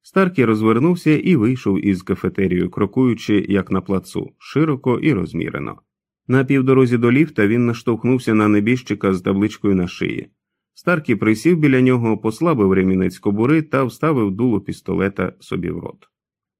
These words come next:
Коли пролунав постріл, він вийшов приглушеним і зовсім не драматичним. Ніхто з мерців не звернув на нього ані найменшої уваги. Цівку диму прибрали повітряні фільтри.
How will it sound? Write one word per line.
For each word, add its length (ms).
Коли 220
пролунав 520
постріл, 680
він 240
вийшов 440
приглушеним 800
і 180
зовсім 460
не 120
драматичним. 840
Ніхто 340
з 60
мерців 420
не 140
звернув 420
на 100
нього 380
ані 160
найменшої 580
уваги. 460
Цівку 400
диму 360
прибрали 500
повітряні 580
фільтри. 520